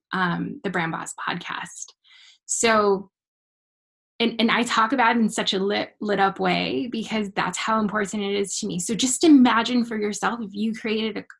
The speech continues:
a, a, a channel, a whole channel, not just talking about one episode, a whole channel, to be this passionate, this deeply, intensely grounded in that value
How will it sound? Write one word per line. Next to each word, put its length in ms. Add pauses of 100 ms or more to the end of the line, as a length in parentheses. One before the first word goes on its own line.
a, 60
a, 200
a 60
channel, 520 (440)
a 40
whole 240
channel, 460
not 240
just 160
talking 160
about 220
one 220
episode, 520
a 100
whole 320
channel, 540 (800)
to 100
be 180
this 300
passionate, 760
this 240
deeply, 500
intensely 880 (540)
grounded 880 (440)
in 160
that 220
value 460